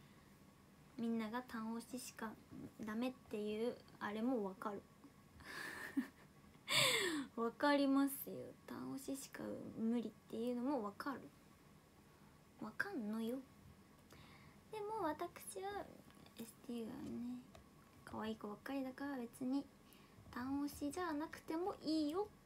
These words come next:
ってしているだけであって、<laughs> しているだけであって、そりゃ峰内単押しの方が嬉しいに決まってるし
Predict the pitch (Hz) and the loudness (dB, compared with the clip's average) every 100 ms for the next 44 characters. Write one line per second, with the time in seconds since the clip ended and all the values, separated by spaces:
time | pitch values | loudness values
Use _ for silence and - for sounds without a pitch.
0 | - 226 220 - 220 220 226 226 226 - | -2 0 0 -2 0 4 6 6 4 6
1 | 247 262 277 - - - - - - - | 8 8 4 -2 -20 -20 -20 -20 -20 -6
2 | - 233 - - 247 - - - - - | 2 2 4 4 4 2 -12 -20 -18 -14
3 | - - - - - - - - - - | -12 -10 -10 -12 -14 -18 -20 -20 -20 -20
4 | - - - - - - - - - - | -20 -20 -20 -20 -18 -12 -8 -8 -10 -14
5 | - - - - 320 - - - 339 349 | -12 -10 -8 -10 -12 -14 -2 4 4 4
6 | 339 330 330 339 381 349 - 330 - - | 0 0 0 2 2 2 2 0 -2 -6
7 | 330 330 - 262 262 277 277 254 247 254 | -2 0 -2 -4 -2 0 0 0 -2 -2
8 | 240 - - 240 240 240 247 254 240 262 | -4 -8 -8 -6 -4 -4 -6 -2 -2 0
9 | 247 233 214 220 233 - 262 240 233 254 | -2 -2 -2 -2 -4 -2 0 0 0 2
10 | 285 285 330 349 359 - 427 | 2 2 2 2 2 -2 -6